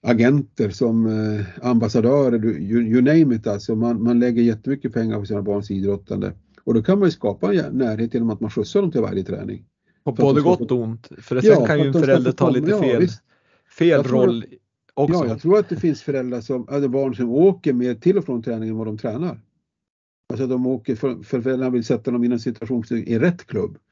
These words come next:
Speaker 1: i rätt akademi eller rätt. Och, och jag, alltså, jag tror ju att föräldrarna är jätteviktiga. För jag brukar skoja ibland och säga att det ska finnas en,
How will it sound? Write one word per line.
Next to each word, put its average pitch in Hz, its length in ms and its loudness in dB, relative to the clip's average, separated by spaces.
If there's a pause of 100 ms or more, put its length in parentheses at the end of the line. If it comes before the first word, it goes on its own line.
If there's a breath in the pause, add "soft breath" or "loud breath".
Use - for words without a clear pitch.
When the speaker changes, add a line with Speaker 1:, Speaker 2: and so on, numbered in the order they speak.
(180)
Speaker 1:
i 113 100 -2
rätt 160 240 0
akademi 104 640 -4
eller 101 180 -8
rätt. 139 200 -2 (1080 soft breath)
Och, - 340 0
och - 200 0
jag, 120 360 -4
alltså, 123 360 0 (720)
jag 156 160 2
tror 180 160 6
ju 151 60 6
att - 80 -2
föräldrarna 123 380 0
är 113 40 0
jätteviktiga. 110 580 -4
För 107 400 -8
jag 117 100 -6
brukar 117 260 -2 (500)
skoja 123 260 2
ibland 110 220 0
och 107 60 -6
säga 107 140 -2
att - 240 -12 (140)
det 110 100 -4
ska 110 180 -6
finnas 120 360 0
en, 107 180 -4